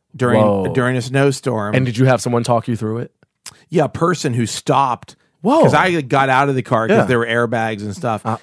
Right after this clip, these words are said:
Speaker 1: And a person
Speaker 2: that's a real
Speaker 1: stopped.
Speaker 2: crash.
Speaker 1: No, it was a real crash.
Speaker 2: Damn.
Speaker 1: The car's been, like, getting repaired for three months.
Speaker 2: Okay.
Speaker 1: But I wish I had had somebody who could just have been, like, on the line.
Speaker 2: Yeah, and knew immediately you were involved
Speaker 1: If
Speaker 2: in a
Speaker 1: only
Speaker 2: crash.
Speaker 1: I'd been using Automatic.
Speaker 2: Um, so, so here's some, some highlights. This thing, it,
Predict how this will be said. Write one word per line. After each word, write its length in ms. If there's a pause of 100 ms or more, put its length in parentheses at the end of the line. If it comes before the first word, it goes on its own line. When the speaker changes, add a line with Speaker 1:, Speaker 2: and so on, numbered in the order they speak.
(160)
Speaker 1:
And 100
a 60
person 200
Speaker 2:
that's 140
a 40
real 140
Speaker 1:
stopped. 280
Speaker 2:
crash. 260
Speaker 1:
No, 80
it 40
was 100
a 60
real 200
crash. 460
Speaker 2:
Damn. 360
Speaker 1:
The 80
car's 200
been, 180
like, 200 (120)
getting 240
repaired 320
for 80
three 220
months. 300
Speaker 2:
Okay. 280 (220)
Speaker 1:
But 140
I 100
wish 240
I 100
had 140
had 180
somebody 320
who 80
could 140
just 160
have 160
been, 180
like, 220
on 220
the 100
line. 320
Speaker 2:
Yeah, 280
and 160
knew 120
immediately 440
you 100
were 60
involved 320
Speaker 1:
If 80
Speaker 2:
in 60
a 20
Speaker 1:
only 140
Speaker 2:
crash. 140
Speaker 1:
I'd 80
been 120
using 280
Automatic. 540 (360)
Speaker 2:
Um, 300
so, 240
so 160
here's 260
some, 240
some 200
highlights. 540
This 180
thing, 540
it, 180